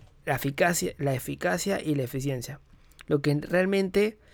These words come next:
en nuestros propios proyectos del día a día, lo que normalmente se nos, se nos pide, o sea, lo que normalmente priorizamos es la eficiencia, ya que generalmente jugamos con nuestro propio presupuesto.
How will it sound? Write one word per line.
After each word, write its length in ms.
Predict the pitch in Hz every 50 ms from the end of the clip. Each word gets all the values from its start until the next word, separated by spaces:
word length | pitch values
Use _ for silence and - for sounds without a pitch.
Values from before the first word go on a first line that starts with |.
| _ _ -
en 140 | 180 180
nuestros 260 | 175 160 143 - 165 156
propios 280 | 175 180 190 196 -
proyectos 420 | - - 156 151 151 156 - 147 127
del 140 | 127 131
día 160 | 139 156 165 160
a 20 |
día, 220 | 147 135 139 156
lo 140 | 160 151 135
que 100 | 139 139
normalmente 580 | 131 135 143 156 156 160 170 175 180 180 190 180
se 100 | 175 156
nos, 380 | 135 131 123 123 131 - - - _
se 260 | - - - - 127
nos 160 | 123 123 131
pide, 460 | - - 180 160 143 151 175 - -
o 80 | 175 -
sea, 260 | 131 127 - - - - - - _ _ -
lo 200 | - 147 135 135
que 160 | - 135 139
normalmente 960 | 143 139 135 143 147 156 160 165 160 160 165 156 143 139 139 147 - - - - - _ _ _
priorizamos 840 | - 135 139 135 127 120 127 123 139 151 139 131 131 139 165 - - - -
es 160 | 139 123 131
la 140 | 139 143 -
eficiencia, 640 | - 139 - - 123 - 135 123 120 113 - - -
ya 200 | 165 143 147 151
que 120 | - 170
generalmente 580 | - 147 139 135 135 143 151 147 143 143 - 160
jugamos 480 | - - 147 139 131 135 143 160 -
con 140 | - 156 139
nuestro 320 | 135 117 - 123 131 123 127
propio 320 | 135 139 139 139 151 151
presupuesto. 600 | 151 131 120 120 123 - - 117 113 - - 143